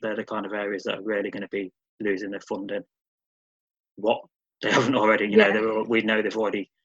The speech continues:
Speaker 1: a lot of them have already been hit heavily anyway, so
Speaker 2: Mm.
Speaker 1: it's,
Speaker 2: Yeah.
Speaker 1: it's
Speaker 2: And for me, I know there's, there's a huge, you know, we've made huge steps in, in diversity over the last few years in, in the arts, but,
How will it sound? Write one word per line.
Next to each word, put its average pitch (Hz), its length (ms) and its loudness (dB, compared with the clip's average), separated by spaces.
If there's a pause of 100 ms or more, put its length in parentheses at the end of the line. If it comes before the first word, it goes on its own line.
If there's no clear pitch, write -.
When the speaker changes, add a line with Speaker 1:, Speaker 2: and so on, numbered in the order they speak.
(400)
Speaker 1:
a 104 60 -4
lot 104 160 -2
of 104 60 -6
them 107 140 -4
have 101 80 -10
already 104 180 -4
been 101 180 -6
hit 120 200 -2
heavily 110 340 -4
anyway, 101 480 -2
so - 240 -18 (480)
Speaker 2:
Mm. 202 420 0 (400)
Speaker 1:
it's, 220 160 2
Speaker 2:
Yeah. 208 200 8
Speaker 1:
it's 214 100 -6 (320)
Speaker 2:
And 247 160 4
for 285 80 4
me, 262 240 6
I 202 80 2
know 208 300 0
there's, 208 280 -2 (120)
there's 202 280 0
a 202 60 0
huge, 214 420 -6
you 220 60 0
know, 190 140 6
we've 208 220 0
made 185 260 6 (500)
huge 220 240 6
steps - 460 2
in, 185 380 4
in 185 200 6
diversity 190 1000 4
over 185 140 2
the 180 60 4
last 160 220 2
few 208 100 -4
years 190 360 2
in, 180 280 0
in 190 140 2
the 180 100 6
arts, 170 420 2
but, 175 220 4